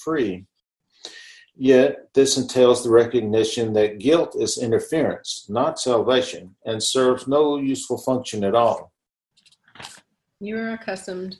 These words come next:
Speaker 2: to using guiltlessness merely to offset the pain of guilt. You do not look upon it as having value in itself.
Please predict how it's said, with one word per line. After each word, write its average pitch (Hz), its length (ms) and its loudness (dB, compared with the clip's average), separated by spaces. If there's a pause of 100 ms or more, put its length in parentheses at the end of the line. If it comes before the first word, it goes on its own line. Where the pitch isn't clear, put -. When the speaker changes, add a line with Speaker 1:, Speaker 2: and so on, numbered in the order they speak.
(120)
Speaker 2:
to 185 140 -12
using 180 580 -12
guiltlessness 165 720 -8
merely 180 300 -8
to - 160 -16
offset 175 500 -12
the 165 80 -20
pain 180 300 -10
of 185 160 -14
guilt. 156 380 -12 (840)
You 175 100 -18
do 180 80 -12
not 180 220 -8
look 214 180 -8
upon 170 340 -6
it 165 140 -10
as 160 140 -12
having 170 480 -10 (200)
value 160 420 -8
in 156 120 -12
itself. 151 580 -12